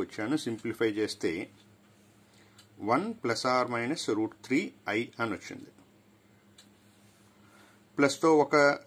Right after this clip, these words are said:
వాల్యూ, మైనస్తో ఒక వాల్యూ. So, ప్లస్తో వచ్చిన దాన్ని ఆల్ఫా అని పేరు పెట్టాం, మైనస్తో వచ్చిన దాన్ని బీటా అని పేరు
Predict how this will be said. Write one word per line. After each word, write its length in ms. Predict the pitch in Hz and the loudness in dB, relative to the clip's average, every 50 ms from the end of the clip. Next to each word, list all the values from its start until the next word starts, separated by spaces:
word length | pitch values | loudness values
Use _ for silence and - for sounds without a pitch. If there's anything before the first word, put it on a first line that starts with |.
| - _ _ - - 120 | -20 _ _ -10 -2 0
వాల్యూ, 300 | 127 131 135 139 143 170 - - - _ 120 113 110 | 2 2 4 2 2 0 -2 -6 -10 _ -8 -4 -4
మైనస్తో 360 | 117 123 131 131 131 - - 127 117 | -2 -2 -2 -2 -4 -2 -2 -2 0
ఒక 80 | 117 120 117 120 | 0 0 0 2
వాల్యూ. 280 | 117 117 117 135 208 - - _ - - - - - - - _ _ - - - - | 0 0 0 -2 -4 -6 -10 _ -20 -20 -20 -20 -20 -20 -20 _ _ -20 -20 -10 -4
So, 100 | - 110 98 101 - - _ _ _ _ _ _ _ _ - - _ _ _ _ _ - _ _ _ _ _ _ _ _ _ _ _ _ - | -4 -2 -2 -4 -6 -10 _ _ _ _ _ _ _ _ -20 -20 _ _ _ _ _ -20 _ _ _ _ _ _ _ _ _ _ _ _ 4
ప్లస్తో 320 | 139 139 139 - - 160 151 139 | 4 4 4 4 4 6 6 6
వచ్చిన 200 | 135 - - 131 131 131 | 6 4 0 2 2 2
దాన్ని 200 | 123 127 120 107 104 117 | 2 0 2 4 4 4
ఆల్ఫా 240 | 123 117 - 139 127 123 | 4 4 4 2 2 2
అని 80 | 117 117 | 0 0
పేరు 160 | 123 117 113 110 113 | 0 0 2 0 -2
పెట్టాం, 240 | 107 104 131 139 165 - - - - - - _ _ _ _ _ _ _ _ _ _ _ _ _ _ - 127 | 0 0 -2 -4 -4 -6 -12 -20 -20 -20 -20 _ _ _ _ _ _ _ _ _ _ _ _ _ _ -6 -2
మైనస్తో 300 | 117 120 139 139 139 - 135 123 | 0 2 2 0 0 0 -2 -2
వచ్చిన 160 | - - 127 151 | 0 -2 -2 -2
దాన్ని 160 | 165 135 127 | 0 0 0
బీటా 180 | 123 123 123 123 117 | 0 2 2 0 0
అని 100 | 107 92 95 | 0 -2 -4
పేరు 160 | 101 92 | -4 -4